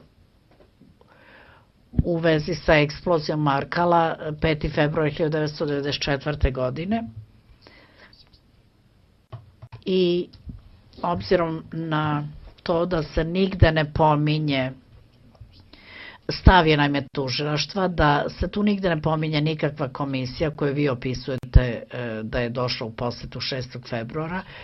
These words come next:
U ovom celom dokumentu nema o tome reči, međutim, hteo sam samo da vi razumete, a zatim ću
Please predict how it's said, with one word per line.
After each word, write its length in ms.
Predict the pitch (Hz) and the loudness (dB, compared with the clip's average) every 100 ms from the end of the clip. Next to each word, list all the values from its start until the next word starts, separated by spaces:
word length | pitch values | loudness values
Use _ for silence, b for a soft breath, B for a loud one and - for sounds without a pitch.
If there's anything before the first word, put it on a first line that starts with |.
| B | B
U 80 | - | -2
ovom 200 | 151 147 | 0 2
celom 320 | - 180 180 | 4 6 6
dokumentu 580 | 170 151 156 147 139 143 | 0 -4 -2 -2 -2 -4
nema 240 | 139 135 131 | -2 -2 -2
o 40 | |
tome 300 | 127 131 123 | -2 -2 -2
reči, 420 | 123 120 117 - | -2 -4 -6 -6
međutim, 680 | 185 156 156 156 151 214 214 - B B B B B | -4 -4 -4 -4 0 2 2 -4 B B B B B
hteo 320 | - - 202 190 | 2 8 8 6
sam 220 | - 175 | 0 -8
samo 520 | - 185 180 180 180 | -4 -2 -2 -2 -4
da 580 | 170 160 156 143 139 - | -2 2 4 4 2 -2
vi 240 | 156 156 156 | -4 -2 0
razumete, 680 | 135 - 123 120 139 - | -2 -4 -6 -6 0 2
a 360 | 170 107 101 104 | 4 2 -4 -10
zatim 360 | 131 123 147 147 | -8 -6 -6 -6
ću 200 | 156 | -6